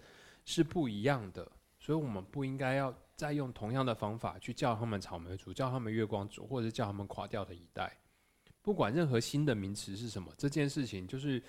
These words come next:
猎巫的这个行动，或者说猎巫的这个，这个，呃，主要的意识，其实本质上是不变的。但是我们可以开始试图去理解，就是从每一个人的角度，因为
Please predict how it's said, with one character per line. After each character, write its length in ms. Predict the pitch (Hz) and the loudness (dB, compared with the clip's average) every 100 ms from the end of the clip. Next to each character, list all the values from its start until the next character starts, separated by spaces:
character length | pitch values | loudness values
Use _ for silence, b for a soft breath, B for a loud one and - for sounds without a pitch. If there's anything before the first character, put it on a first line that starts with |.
| B B B | B B B
猎 340 | 165 170 139 131 | 4 8 8 6
巫 260 | 131 131 | 0 -2
的 180 | 123 104 | 0 0
这 160 | - 127 | 0 0
个 140 | 107 | 0
行 320 | - 95 92 | -2 -6 -8
动， 300 | 101 120 98 | -4 -2 -2
或 260 | 90 113 92 | -4 -6 -4
者 100 | 113 | -4
说 160 | 107 - 95 | -6 -6 -4
猎 180 | 131 127 | 2 2
巫 180 | 117 117 | 2 -2
的 140 | 104 | -2
这 100 | 98 | -4
个， 200 | 117 104 - | -4 -4 -6
这 180 | - 123 110 | -6 -4 -2
个， 180 | 104 92 _ _ - | -4 -6 _ _ -8
呃， 260 | 107 95 | -4 -4
主 300 | 92 - 95 | -6 -10 -6
要 160 | 107 131 | 0 0
的 80 | 110 | 0
意 180 | 120 110 | -4 -8
识， 240 | - - | -8 -8
其 180 | 98 - | -8 -8
实 80 | 95 | -8
本 180 | 98 90 | -8 -8
质 100 | 82 | -8
上 220 | - 101 | -6 -4
是 80 | 95 | -4
不 180 | 98 87 | -6 -8
变 240 | 90 95 82 | -4 -4 -4
的。 80 | - - b b b b b _ | -16 -20 b b b b b _
但 160 | 165 160 | 0 2
是 240 | 175 143 - - | 4 2 0 -10
我 160 | 123 107 | -4 -2
们 180 | 107 | 0
可 140 | 123 151 | 2 2
以 60 | |
开 200 | 131 127 | 4 2
始 160 | 123 - | 2 0
试 200 | - 127 | -6 -4
图 180 | 104 98 | -2 -4
去 160 | - | -4
理 240 | 104 92 95 | -4 -4 -8
解， 220 | - 98 | -6 -4
就 100 | 135 | -2
是 60 | 160 | -2
从 160 | 143 | -2
每 300 | 135 135 110 | -2 0 -2
一 140 | 98 117 | -2 -2
个 220 | - 127 | 2 2
人 220 | 104 90 | 2 0
的 100 | 101 | -4
角 140 | 101 | -4
度， 100 | 95 | -2
因 100 | 143 | 2
为 120 | 185 | 2